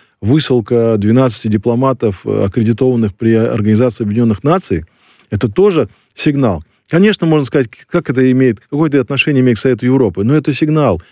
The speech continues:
Америка показывает неуважение к Венской конвенции дипломатической. Америка показывает неуважение, дает сигнал другому западному европейскому миру. А ту, давайте, э, хватайте русских.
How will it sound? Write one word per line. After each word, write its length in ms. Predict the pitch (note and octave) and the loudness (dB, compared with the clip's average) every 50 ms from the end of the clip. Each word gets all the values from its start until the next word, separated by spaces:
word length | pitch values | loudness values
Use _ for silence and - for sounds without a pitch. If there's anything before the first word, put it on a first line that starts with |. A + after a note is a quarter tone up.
| _ _ _ _ _ | _ _ _ _ _
Америка 420 | A#2 B2 D3 F3 F3 D#3 - - | 0 2 4 4 4 2 0 -2
показывает 640 | A#2+ - C3 - - E3 D#3 C#3+ B2+ C3 A2+ G2+ G#2+ | -4 -6 -4 -2 0 0 0 2 0 0 0 0 2
неуважение 800 | B2 C3 B2+ B2+ C3 B2+ C3+ D#3+ D#3+ D3+ C3 G2+ E2+ D#2 D#2 F#2 - | 2 2 4 2 2 2 2 0 0 0 0 -2 -2 -4 -6 -8 -6
к 60 | - | -2
Венской 420 | B2 B2+ C#3 D3+ C#3+ B2+ - - G#2 | 0 2 2 2 0 -2 -4 -6 -4
конвенции 640 | - A#2 A2+ A2 A2 G#2 F#2+ F2+ - F#2 F#2 F2+ - _ _ _ - | -2 0 2 2 2 2 2 0 -2 -4 -4 -6 -6 _ _ _ -6
дипломатической. 880 | A2+ G2+ - A#2 A#2 A#2 A2+ G#2+ - G#2+ F#2+ F2 - - - G2+ F#2+ - - - _ - | -4 -2 0 0 2 2 0 0 0 -2 -2 -2 -4 -4 -4 -4 -6 -6 -8 -16 _ -2
Америка 360 | - B2+ D#3 F3 D#3+ C3+ C#3 | 0 2 2 2 2 0 -2
показывает 540 | B2 C3+ A#2 - D#3+ D#3 D3 C3+ C3+ A2 G#2 | -4 -4 -4 -2 -2 -2 0 0 -2 -2 0
неуважение, 680 | C3+ C3 B2+ B2 C3 B2 A#2+ D3 E3 D#3+ D3+ C#3 B2 - _ _ _ _ | 0 2 2 4 2 2 2 0 0 0 0 0 -2 -2 _ _ _ _
дает 280 | G#2+ A#2+ C3 D3 D3+ - | -2 0 0 0 0 -2
сигнал 340 | - C3 B2 B2 C3+ D3 C#3+ | -2 -2 0 2 2 2 2
другому 400 | B2 A#2+ A#2+ B2 C#3 C#3+ C#3+ B2+ | 2 0 0 0 0 0 0 -2
западному 420 | G#2+ B2 C3 B2+ - A#2+ A#2+ A#2 A2+ | -2 -2 -2 -2 -4 -4 -2 0 0
европейскому 540 | A2+ A#2 G#2 - C3 A#2+ - - - A2 | 0 0 0 0 -2 -2 -2 -2 -2 0
миру. 300 | A2+ C3 C3+ B2+ G2+ E2 - _ _ _ _ _ _ _ | 2 2 2 2 0 -2 -4 _ _ _ _ _ _ _
А 120 | - C3 | -8 -8
ту, 380 | A2 - - F#3 F3+ B2+ F2 - _ _ _ _ _ | -4 0 2 2 2 2 0 -2 _ _ _ _ _
давайте, 540 | - A#2 A#2+ C#3 D#3+ D3+ A#2+ - G#2 F2+ F2 - _ _ _ _ - | -2 0 2 2 2 0 0 -2 -6 -6 -8 -10 _ _ _ _ -6
э, 260 | G#2+ G2+ G#2 G#2 G2 | -4 -2 -2 -2 -2
хватайте 500 | F2+ - B2 B2 - F3 F3+ D3+ - C3+ | -2 -2 -2 0 0 0 0 0 0 0
русских. 380 | B2+ A#2 G#2 F2+ - - G2 | 0 0 -2 -4 -6 -10 -12